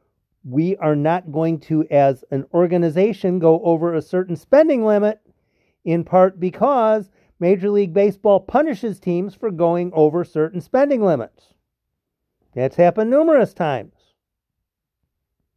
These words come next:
If you want to report on it correctly, get the story right.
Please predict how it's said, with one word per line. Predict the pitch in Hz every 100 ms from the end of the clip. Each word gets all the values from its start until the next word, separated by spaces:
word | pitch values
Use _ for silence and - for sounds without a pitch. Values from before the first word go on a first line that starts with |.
| _ _ _ _ -
If |
you | 127
want | 120 131
to | 143
report | 151 165 196
on | 208 233
it | 277
correctly, | 285 320 214 - 160 165 190 _ _ _ _ _ 110
get | 131 131 _ -
the | 160
story | 202 _ 147 117 117 131 -
right. | 123 131 131 - _